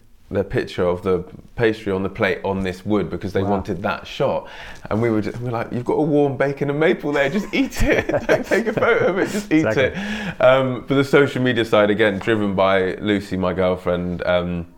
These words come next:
Speaker 1: she, yeah, it's all, it's all just, it was all organic. Like, we, um, we just felt that was, that was the way to go, is, is let people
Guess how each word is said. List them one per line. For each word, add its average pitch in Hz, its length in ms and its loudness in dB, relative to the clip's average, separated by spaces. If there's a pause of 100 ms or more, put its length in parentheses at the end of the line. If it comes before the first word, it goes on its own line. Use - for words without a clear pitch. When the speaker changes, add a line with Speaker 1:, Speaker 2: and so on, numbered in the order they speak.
(500)
Speaker 1:
she, 98 680 0 (840)
yeah, 90 240 0 (440)
it's 104 280 -8
all, 117 340 2
it's 110 240 0
all 139 160 0
just, - 440 -4
it - 100 -2
was 107 120 0
all 127 200 0
organic. 92 580 0 (200)
Like, 90 200 -2
we, 92 520 -2
um, 90 880 -4 (360)
we 101 100 -2
just 104 200 -4
felt 92 220 2
that 95 200 2
was, 92 240 -6 (140)
that 101 200 0
was 92 140 -8
the 95 80 -4
way 98 180 4
to - 140 -10
go, 92 260 0
is, 87 280 -6
is 87 380 -6 (440)
let - 380 2
people 95 720 -2